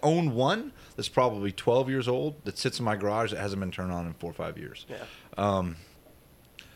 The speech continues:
Speaker 1: when I hunt, my favorite type of hunting is going in blind, the, to a place I've map scouted. So I, I do a trip in Missouri every year with my brother, and part of the agreement is, like, he'll pay for a lot of stuff, and I'll map scout and find deer.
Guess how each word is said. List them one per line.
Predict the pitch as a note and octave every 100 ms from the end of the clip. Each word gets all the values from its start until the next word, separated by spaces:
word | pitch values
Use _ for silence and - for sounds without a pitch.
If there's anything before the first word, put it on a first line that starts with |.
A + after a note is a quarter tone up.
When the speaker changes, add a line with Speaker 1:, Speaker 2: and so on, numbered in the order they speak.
| - -
Speaker 1:
when | A2+
I | A#2+ D#3
hunt, | B2 D#3 B2 - - - - - -
my | G#2+
favorite | - C#3+ C3+ -
type | B2 C3+
of | G#2
hunting | G2 F2 E2
is | E2
going | F#2+ G#2
in | A2
blind, | G2 F#2+ F#2 F2+ F2+ - -
the, | E2+ -
to | E2
a | F2+
place | - G2+ -
I've | E2+
map | D#2+ F2
scouted. | - - - -
So | - F2+
I, | G#2+ -
I |
do | C3 C3+
a |
trip | - B2 G#2+
in |
Missouri | G2 D#2 F2 F2
every | D2+ D2 D2
year | D#2+ C#2+ - - -
with | - E2
my | D#2
brother, | C#2+ E2 C#2 D2 - - - - - -
and | - D#2
part | A2 A2
of |
the | F#2
agreement | E2+ G2 A2 F2
is, | E2 D#2+ D2+ - - - - - - -
like, | D#2+ -
he'll | - A2+
pay | - A#2
for | B2
a |
lot | A#2+ B2+
of |
stuff, | A#2+ C#3+ D3 D3 - - -
and | F#2+
I'll | F2 G2
map | F#2+ F#2+
scout | - F2 F2
and | D2+
find | F2 D#2+
deer. | D#2 A#1+